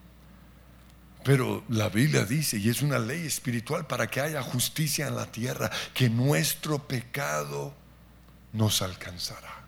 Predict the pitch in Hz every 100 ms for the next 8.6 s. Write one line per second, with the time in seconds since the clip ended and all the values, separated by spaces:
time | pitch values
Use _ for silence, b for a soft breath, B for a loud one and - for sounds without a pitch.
0 | - - B B B B B B B B
1 | B B B - - - - - 214 220
2 | 170 180 - 117 - 131 131 156 165 143
3 | 147 135 117 - 160 143 131 123 - -
4 | - - 165 123 151 156 147 131 117 147
5 | 143 120 104 - 104 92 85 - - -
6 | 185 185 254 233 190 156 196 226 175 180
7 | - B B 160 143 - 147 139 131 165
8 | 175 - 170 170 135